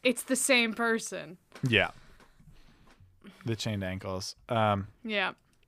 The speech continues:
Speaker 1: So this is a person who's essentially playing chess against themselves, but it, it is delivered in the form of one of them sends a message, and then they disconnect,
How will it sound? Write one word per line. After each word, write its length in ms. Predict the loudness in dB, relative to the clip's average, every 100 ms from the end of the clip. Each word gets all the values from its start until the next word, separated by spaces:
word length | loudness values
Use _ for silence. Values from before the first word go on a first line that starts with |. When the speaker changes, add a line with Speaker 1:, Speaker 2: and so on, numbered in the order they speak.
| _
Speaker 1:
So 340 | -2 4 4 4
this 240 | 2 0
is 140 | 0
a 60 | 2
person 440 | 6 6 6 4 4
who's 320 | 4 2 0
essentially 500 | 4 4 6 2 2
playing 320 | 4 4 4
chess 460 | 4 4 4 -4 -12 -12
against 320 | 2 2 2
themselves, 520 | -2 0 0 0 -2
but 360 | 6 10 10 8
it, 120 | 6 4
it 140 | 4 4
is 120 | 2
delivered 520 | 2 0 2 2 2 4
in 100 | 2
the 100 | 0
form 380 | 0 2 2 2
of 320 | 2 0 -8 _ -20 _ -4
one 200 | 2 4
of 80 | 6
them 180 | 6 6
sends 300 | 6 6 6
a 40 |
message, 540 | 4 4 6 4 4 -2
and 80 | 0
then 120 | 0
they 100 | 0
disconnect, 600 | 0 2 2 2 0